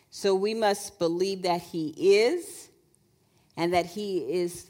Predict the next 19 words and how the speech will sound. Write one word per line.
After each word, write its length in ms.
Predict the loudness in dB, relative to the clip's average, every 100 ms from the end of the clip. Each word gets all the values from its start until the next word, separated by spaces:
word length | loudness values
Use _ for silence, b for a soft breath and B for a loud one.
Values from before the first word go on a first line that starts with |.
| -6
the 140 | -4
rewarder. 600 | -2 -2 -4 -6 -10 -18 _ _ _ _ _ _ _ _ _ _ _ _ _ _ _ _ b b b b b
So 220 | -2 0
if 60 | 0
we 120 | 0
don't 200 | 0 0
believe 280 | -2 -2 0
that 140 | 0
he 640 | 0 -4 -2 0 2 2
is, 380 | 0 -4 -20 -20 _ _ _ _ _ _ _ _ -10
and 120 | -2
that 120 | -2
he's 280 | -2 -4 -4
the 80 | -2
rewarder, 760 | 0 2 2 2 2 0 -4 -8 -20 _ _ _ _ _ _ _ _ _ _ _ _ _ _ _ _ _ _ _ _ _ _ _ _ _ _ _ _ _ _ _ _ _ _ _ _ _ _ _ _ _ _ _ _ _ _ _
how 120 | -4
are 100 | -2 0
you 140 | -2
coming? 440 | -4 -4 -4 -6